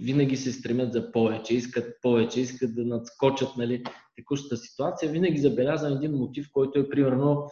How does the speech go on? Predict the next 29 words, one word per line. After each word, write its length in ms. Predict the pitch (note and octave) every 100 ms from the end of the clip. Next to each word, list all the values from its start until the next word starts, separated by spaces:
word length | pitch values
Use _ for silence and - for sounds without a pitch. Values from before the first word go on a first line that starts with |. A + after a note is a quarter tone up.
| - _ _ _ B2+
а, 340 | B2+ B2 A#2+ - _
чичо 300 | - D#3+ -
му 120 | B2+ B2+
е 40 |
имал 240 | C3+ B2+
голяма 360 | G#2+ A2 G#2+ G2+
ферма 760 | - B2+ B2+ B2+ B2+ B2+ B2+ B2+ - - _ _ -
и 100 | A#2
е 100 | A2+
бил 260 | A#2 B2+ A#2+
някакъв 380 | A#2+ A#2 G#2+ -
топ 200 | C#3 A#2+ A2+
производител 680 | A#2 G#2 G#2 G2+ A2 G2
в, 140 | F#2+ F#2+ - -
в 120 | F#2+ -
неговия 340 | G#2 F#2+ F#2+
регион, 560 | F#2+ F2+ G#2 B2 C3 B2+ B2+ - _
или 200 | D3 B2+
пък 180 | B2+ A2+
другия 260 | B2+ B2+ B2+
е 40 |
направил 560 | A#2 - B2 A#2+ A2 G2+
голям, 240 | A2 A2+ A2 - - _ -
баща 300 | G#2+ - A#2+
му 100 | G#2+
е 40 |
направил 340 | G2 G#2+ G2+
голяма 240 | F#2 G2 G2
строителна 580 | - - D3 C#3 B2+